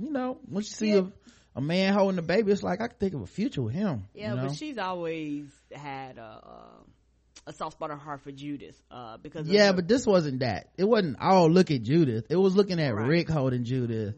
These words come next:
Speaker 2: Right.
Speaker 1: You know, picking her up, like, "Come on, baby, let's go." You know, like, it was very much, it was like a tender moment for, with Rick being a father, and it was something we just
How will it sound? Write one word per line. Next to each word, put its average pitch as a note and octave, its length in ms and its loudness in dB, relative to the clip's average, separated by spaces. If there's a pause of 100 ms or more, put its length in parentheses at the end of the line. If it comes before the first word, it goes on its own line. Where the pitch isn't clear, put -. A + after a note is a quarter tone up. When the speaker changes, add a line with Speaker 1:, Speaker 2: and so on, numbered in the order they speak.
Speaker 2:
Right. C#3 480 -8
Speaker 1:
You C#3 160 2
know, C3+ 220 0
picking E3 340 2
her D3+ 80 0 (200)
up, B2 80 -4
like, A#2 200 -2
"Come F3 160 -4
on, D#3+ 220 0
baby, C#3+ 320 2
let's C#3+ 200 0
go." C#3 580 0
You D3+ 120 0
know, D3+ 180 0
like, D3+ 200 -2
it F3 100 2
was G#3+ 200 6
very G3+ 380 4
much, F#3+ 360 0 (100)
it E3 60 0
was F3+ 240 2
like F3 180 0
a D3 100 -2
tender E3+ 440 -2
moment E3+ 560 -2 (640)
for, D3+ 260 -2
with C#3 320 2 (100)
Rick C#3+ 460 -2 (180)
being D3+ 320 0
a C#3+ 80 -2
father, D#3+ 720 2
and C#3 340 -4 (600)
it D#3 80 4
was E3+ 180 4
something G3 400 0
we F3+ 100 0
just E3 280 -2